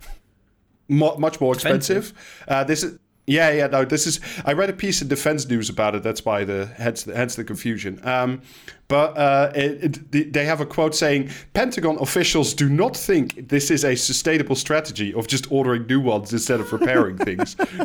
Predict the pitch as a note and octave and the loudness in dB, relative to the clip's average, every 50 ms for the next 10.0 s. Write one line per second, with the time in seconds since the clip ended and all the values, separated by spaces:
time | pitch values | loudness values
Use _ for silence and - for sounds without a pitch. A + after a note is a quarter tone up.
0 | - - - F3+ F#3 F#3 F3+ G3 F3+ - G3+ F#3 C#3 C3+ D#3 - D#3 - - E3+ | -6 -4 -4 -2 -2 -2 -2 -2 -4 -2 0 -2 -2 -2 -4 -6 -8 -10 -6 -6
1 | E3 - - F3 F3+ - - F3 F3+ - _ _ _ _ _ _ _ _ _ _ | -6 -6 -4 -8 -6 -4 -6 -8 -8 -8 _ _ _ _ _ _ _ _ _ _
2 | _ _ _ _ _ A#3+ F3 C#3+ D#3 D#3 D#3 D#3 D#3 D#3+ D#3+ D#3+ D#3 - E3 E3+ | _ _ _ _ _ -8 -2 0 0 2 2 2 2 2 0 -2 -2 -2 -2 0
3 | D3+ C#3+ D3 D3+ D3+ F3 D#3+ D3+ D#3+ D3+ - G#3 F#3+ F3+ F#3+ G3 F#3+ - G#3 F3+ | 2 4 4 4 4 4 2 0 -2 0 0 0 0 2 2 0 0 0 -2 -2
4 | D#3+ D#3 E3+ E3+ D#3+ C3 D3+ D3+ D3 D3 D3 D3 C#3+ - - D3 C3+ C3+ B2+ - | 0 0 0 2 2 0 0 0 -2 0 0 -2 -2 0 0 0 0 0 -2 -6
5 | _ _ _ _ _ _ _ - _ - D#3 D3 C3+ C3 B2+ B2+ B2+ - F3+ F3+ | _ _ _ _ _ _ _ -18 _ -4 -2 0 2 2 0 0 0 0 0 2
6 | E3 E3 E3 D#3+ D#3 D#3 E3+ E3+ D#3+ D#3+ D#3+ D3 D3 C#3 C#3 C#3 D3+ D3 D3 E3+ | 2 2 0 0 0 -2 -2 -2 0 0 0 0 0 -2 -2 0 -2 -2 0 0
7 | E3 D3+ D3+ D3 C#3 - - D#3+ C3+ C#3+ C#3+ C#3 C3 C#3 C#3 C#3+ D3 D3 C#3+ C#3+ | -2 0 0 0 0 0 0 0 2 2 2 2 0 0 0 -2 -2 -2 -2 -2
8 | D#3+ D3 C#3+ C#3+ C#3 - - - F#3 F#3 F#3 F3 E3+ F3 F3 F3 E3+ - F3+ F3 | 0 0 0 0 -2 -4 -4 -2 0 2 2 2 2 2 0 -2 -2 -2 -4 -2
9 | F3 F3 - - E3+ E3 E3+ E3+ E3 - - F3+ E3+ E3+ F#3+ G#3 G#3 D3 A#2+ - | -2 -4 -2 0 0 2 2 2 0 0 -2 -2 0 2 2 2 2 2 -2 -6